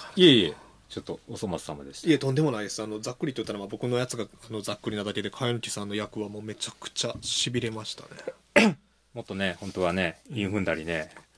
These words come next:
Speaker 1: あれを合わせたいんですよね、尺を。
Speaker 2: 難しい、難しいですよね、すごく。
Speaker 1: う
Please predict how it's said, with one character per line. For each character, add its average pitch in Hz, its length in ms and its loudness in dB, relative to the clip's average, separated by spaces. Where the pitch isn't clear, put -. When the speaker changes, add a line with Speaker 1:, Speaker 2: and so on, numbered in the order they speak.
Speaker 1:
あ - 140 -2
れ 247 100 2
を 233 80 6
合 233 60 8
わ 226 120 10
せ - 100 2
た 156 160 4
い 107 60 2
ん - 20 2
で 87 80 0
す - 60 -8
よ 98 60 0
ね、 131 80 2
尺 117 380 4
を。 101 180 4
Speaker 2:
難 202 120 2
し 208 60 0
い、 - 20 4
難 214 380 8
し 226 160 10
い - 20 10
で 151 100 12
す 156 120 6
よ 127 100 8
ね、 131 140 2
す 127 120 -2
ご 127 60 2
く。 131 60 4
Speaker 1:
う 131 40 4